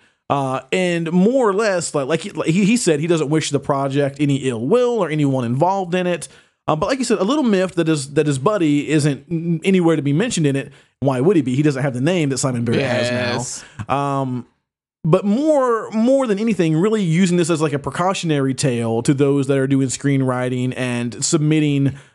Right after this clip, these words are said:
Speaker 1: um, screen tests and all that shit in, in, in the genre in general. Like, fucking be careful what you put out there because,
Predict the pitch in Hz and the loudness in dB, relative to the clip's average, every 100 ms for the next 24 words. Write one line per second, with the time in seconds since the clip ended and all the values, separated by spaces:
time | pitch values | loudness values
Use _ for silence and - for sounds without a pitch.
0 | _ - 123 120 107 92 - - 170 156 | _ -4 -4 -4 -6 -6 -6 -2 0 0
1 | 156 147 156 160 156 139 - 143 135 139 | 0 -2 -2 -2 -2 -2 -2 0 -2 0
2 | 156 143 139 139 151 - 156 151 139 165 | 0 0 -4 -4 -4 -2 -2 -2 -2 0
3 | 151 147 156 165 165 160 165 160 196 85 | 2 2 0 0 -2 0 0 0 -2 -6
4 | 78 - _ - 135 139 139 233 233 208 | -10 -16 _ -4 -4 -4 -2 0 2 0
5 | 208 240 214 196 160 190 220 147 139 131 | 0 0 2 0 2 2 2 0 0 0
6 | 139 143 139 131 123 | 0 0 0 -2 -6